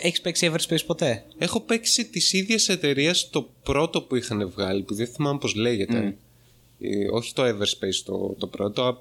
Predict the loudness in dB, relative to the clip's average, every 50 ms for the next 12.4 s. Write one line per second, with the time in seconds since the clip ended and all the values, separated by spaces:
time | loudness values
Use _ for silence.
0 | -6 -8 -6 -2 -2 -2 -2 0 0 0 2 2 2 2 2 2 2 2 2 0
1 | -2 -4 -6 -8 -6 -4 -2 0 0 2 2 0 0 -2 -6 -10 -20 -20 -20 -20
2 | -12 -4 -2 -2 0 0 0 2 2 2 4 4 4 4 4 4 2 2 2 0
3 | 0 -2 -2 0 0 2 4 4 4 4 4 4 2 2 2 0 -2 -2 -2 -2
4 | -2 0 0 0 -2 -2 -2 -2 -2 -2 -2 -4 -4 -2 -2 -2 -2 -2 -2 -2
5 | 0 0 0 -2 -2 -6 -6 -4 -4 -4 -4 -2 -2 0 0 0 0 -2 -4 -4
6 | -4 -8 -12 -6 -4 -4 -4 -2 -4 -6 -6 -8 -12 _ _ _ _ _ _ _
7 | _ _ -4 0 0 2 2 2 0 -2 -4 -8 -6 -6 -4 -4 -4 -6 -8 -10
8 | -18 -20 -20 _ _ _ _ _ _ 0 2 4 4 4 4 2 2 0 -2 -2
9 | 0 0 2 0 0 0 0 2 4 4 4 4 4 4 4 4 4 4 2 0
10 | -2 -6 -20 -20 -16 -10 -4 0 0 2 2 4 2 2 0 0 -4 -8 -14 -20
11 | -20 -20 -20 -20 -20 -20 -20 -20 -20 -20 -20 -20 -10 -6 -4 -4 -2 0 0 0
12 | 2 0 0 2 2 2 2 2